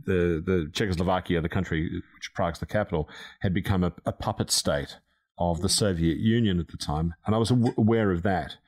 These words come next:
And of course, I knew a fair bit about the Velvet Revolution, having experienced it. But, but when I was there for the first time,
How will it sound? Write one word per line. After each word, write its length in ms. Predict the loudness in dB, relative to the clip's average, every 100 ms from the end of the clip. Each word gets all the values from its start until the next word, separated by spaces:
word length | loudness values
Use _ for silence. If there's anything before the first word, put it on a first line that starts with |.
| -20 -20 -20 -10 -2
And 160 | 0
of 60 | 2
course, 200 | 0 2
I 60 | 4
knew 300 | 4 4 2
a 40 |
fair 200 | 2 2
bit 100 | 4
about 280 | 2 0 0
the 80 | 0
Velvet 240 | 2 2
Revolution, 500 | 2 4 4 4 2
having 280 | 2 2 2
experienced 680 | 0 -2 0 2 2 0 -6
it. 140 | -10 -12 -20 -20 -20 _
But, 240 | -2 -2 -6
but 220 | -2 0
when 160 | 2 4
I 80 | 4
was 180 | 4 4
there 140 | 2
for 100 | 2
the 80 | 0
first 400 | 2 0 2 -2
time, 440 | -2 -2 -4 -6